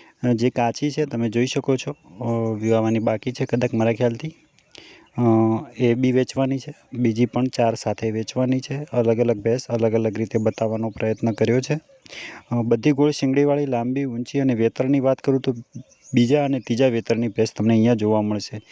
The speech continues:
આ એક ભેંસ છે, જુઓ, તાજી એકદમ વિવાયેલી છે, પૂંછડે બાડી છે, પણ બહુ જ, અ, હાઈ લેવલની અને સારામાં સારું દૂધ કરે એવી ભેંસ છે, તમે જોઈ રહ્યા છો. અડણો પણ ફૂલ છે, આખી ભેંસ ચારે બાજુથી બતાવવાનો પ્રયત્ન કર્યો છે.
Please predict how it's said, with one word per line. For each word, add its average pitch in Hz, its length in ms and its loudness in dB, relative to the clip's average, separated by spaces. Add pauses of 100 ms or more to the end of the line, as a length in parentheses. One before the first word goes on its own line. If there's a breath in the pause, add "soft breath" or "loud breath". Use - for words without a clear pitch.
(360 loud breath)
આ 127 120 2
એક 127 100 0
ભેંસ 120 220 0
છે, - 160 -4
જુઓ, 117 200 -4
તાજી 113 360 0
એકદમ 113 280 -2
વિવાયેલી 110 520 0
છે, - 140 -12
પૂંછડે 113 420 -2
બાડી 110 360 -4
છે, 143 160 -6
પણ 120 240 -4
બહુ 127 220 2
જ, 117 180 -12
અ, 120 40 -10 (520)
હાઈ 127 160 2
લેવલની 123 500 -4 (640 loud breath)
અને 117 500 2 (200)
સારામાં 139 400 -4
સારું 131 320 -2
દૂધ 123 180 -4
કરે 113 300 0
એવી 107 140 -4
ભેંસ 107 240 2
છે, - 160 -8
તમે 113 260 -2
જોઈ 107 200 0
રહ્યા 113 200 4
છો. 143 160 -6 (880 loud breath)
અડણો 123 380 0
પણ 117 220 -2
ફૂલ 117 280 0
છે, 147 260 -4 (100)
આખી 117 240 0
ભેંસ 117 240 0
ચારે 110 300 -2
બાજુથી 110 380 -2
બતાવવાનો 113 460 -2
પ્રયત્ન 110 380 -2
કર્યો 120 280 2
છે. 165 160 -4